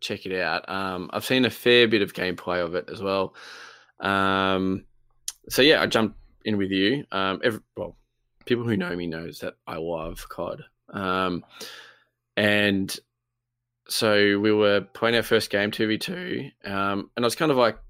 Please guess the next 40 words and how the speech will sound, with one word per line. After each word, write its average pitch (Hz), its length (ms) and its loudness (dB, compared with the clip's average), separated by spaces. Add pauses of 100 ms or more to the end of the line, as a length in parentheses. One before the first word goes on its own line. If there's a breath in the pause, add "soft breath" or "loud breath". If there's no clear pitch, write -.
(140)
turned 165 220 4
my 170 80 6
sensitivity 113 640 2
up - 200 -4
straight 101 240 0
away, 92 400 -2 (200)
um, 101 200 -4
and 123 100 -2
that 131 140 0
helped. - 440 -2 (100)
I 104 40 -2
felt - 320 -2
comfortable. 95 760 -4 (140)
Um, 90 500 -8 (480 soft breath)
yeah, 113 180 4
everything 131 460 4
kind 131 200 2
of 117 60 -2
felt 113 420 2
so 117 300 2
much 117 240 0 (100)
different, 127 420 0
but 113 140 2
it 117 100 2
was 101 380 -8
a 110 60 -8
good 127 440 0
different. 226 440 0
It 170 100 4
wasn't 180 260 4
a - 40 -8
bad 113 300 2
different - 320 -8
at 104 120 -6
all. 101 260 2
Like, 95 340 -8 (160)
it - 180 -4
felt 120 180 0
really 110 200 0
smooth, 104 640 -2